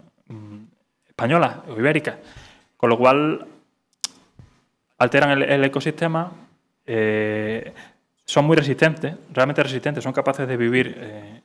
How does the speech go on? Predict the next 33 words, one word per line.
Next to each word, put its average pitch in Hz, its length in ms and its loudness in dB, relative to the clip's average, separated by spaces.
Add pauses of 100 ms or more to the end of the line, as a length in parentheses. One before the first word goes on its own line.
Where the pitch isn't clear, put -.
casi, 117 260 -6
casi 113 340 -4
en, 107 280 -8 (100)
en 117 120 -6
charcos 147 560 0 (720)
muy 135 100 0
fangosos, 139 640 0 (840)
o - 100 -10
con 120 100 2
lo 113 100 4
cual 127 140 4
le 123 80 0
da 120 80 4
una 127 120 4
ventaja 120 340 -2
para 120 160 2
resistir 117 440 -8 (580)
de 120 100 -4
una 117 100 -2
temporada 110 460 -4
a 104 40 -6
la 104 80 -10
siguiente, 104 420 -16
es - 400 -20
decir, - 200 -18
de 107 60 -8
una 110 100 -4
temporada 113 380 -2
malárica 117 500 -4 (100)
a 117 100 -4
la 110 80 0
siguiente. 104 360 -12 (1400)
Eh, 127 600 2